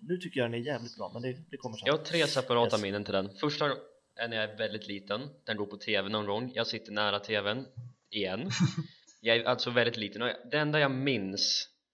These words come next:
Speaker 2: jag tror det är från From Russia with Love, det måste vara från den filmen.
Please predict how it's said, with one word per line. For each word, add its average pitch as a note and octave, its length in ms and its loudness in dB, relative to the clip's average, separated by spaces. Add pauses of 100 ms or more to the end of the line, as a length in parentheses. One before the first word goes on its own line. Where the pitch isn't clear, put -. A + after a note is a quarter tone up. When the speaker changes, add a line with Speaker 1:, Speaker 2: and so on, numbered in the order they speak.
(280)
Speaker 2:
jag B2 200 0
tror E3+ 440 2
det A2 140 4
är G2+ 140 4 (160)
från G2 200 -2
From G2 180 -8
Russia G2 220 -4
with G2 80 -10
Love, F#2+ 120 -2
det G#2+ 80 -4
måste A#2+ 400 0
vara G2+ 240 2
från F#2+ 140 -6
den F#2 100 -6
filmen. F#2+ 300 -6